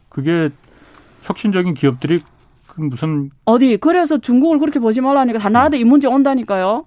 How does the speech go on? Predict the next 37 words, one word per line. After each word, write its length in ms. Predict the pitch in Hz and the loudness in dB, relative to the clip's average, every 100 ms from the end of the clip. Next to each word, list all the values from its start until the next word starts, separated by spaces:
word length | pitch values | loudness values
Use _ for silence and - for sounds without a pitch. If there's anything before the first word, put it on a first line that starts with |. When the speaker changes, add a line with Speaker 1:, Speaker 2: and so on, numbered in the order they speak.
| - | -6
Speaker 2:
한국도 400 | 302 302 277 233 | -2 0 0 -2
Speaker 1:
아. 40 | |
Speaker 2:
올 100 | 202 | -2
거예요. 640 | 262 262 220 202 220 147 - | 0 0 0 0 0 -4 -10
Speaker 1:
아. 540 | 95 87 85 80 80 71 _ _ _ _ _ _ - | -10 -10 -10 -10 -14 -16 _ _ _ _ _ _ -2
Speaker 2:
왜? 400 | 285 294 339 403 _ _ _ _ | 2 4 4 2 _ _ _ _
국가 360 | - 285 381 392 | -6 0 2 2
안전하고 360 | 349 320 285 | 2 2 2
연결된다니까요, 840 | 233 220 269 240 208 190 165 165 | 0 -2 -2 -2 -2 -4 -4 -6
Speaker 1:
음, 60 | 175 | -4
Speaker 2:
이거는. 360 | 175 165 190 285 _ | -4 -4 -6 -8 _
Speaker 1:
국가 380 | - - 113 95 | -20 -4 -2 -2
안전하고 400 | 98 104 110 107 | -4 -4 -2 0
Speaker 2:
예. 220 | 107 95 | 0 0
Speaker 1:
연결된다. 460 | 98 98 - 85 190 | -2 -4 -6 -4 -2
Speaker 2:
예. 340 | 202 196 160 - _ _ _ _ - | -2 -4 -6 -12 _ _ _ _ -2
제 160 | 269 | 2
말을 480 | 285 339 311 320 339 - | 4 4 2 0 -2 -4
Speaker 1:
예. 40 | |
Speaker 2:
나중에 360 | 220 220 294 294 | -2 2 2 2
기억하셨다가 800 | - 254 269 240 220 202 202 240 | 2 0 0 -4 -4 -4 -4 -4
또 140 | 285 | -2
Speaker 1:
어. 40 | 294 | -2
Speaker 2:
질문하세요. 720 | 269 254 254 277 254 190 196 | -2 -2 -2 -2 -2 -4 -4
한국도 400 | 262 294 285 233 | -2 -2 -2 -4
온다니까요. 580 | 226 254 226 190 160 185 _ | -4 -4 -4 -8 -10 -12 _
Speaker 1:
그렇게까지 500 | - 123 123 127 123 | -8 -6 -4 -2 -2
뭐 140 | 120 117 | -2 -2
총칼이 460 | - 226 214 202 185 | -4 -4 -2 -2 0
오고 320 | 147 127 131 | 0 -2 -2
가진 300 | 135 127 131 | -2 0 0
않지만 340 | 110 104 131 | -2 -2 -2
그거보다 320 | 127 123 117 127 | -2 -2 -2 -4
더 180 | - | -4
무서운 360 | 110 135 139 131 | -2 0 0 -2
국가 300 | 120 - 127 | -4 -2 0
안전에 440 | 120 117 120 120 | 0 0 0 0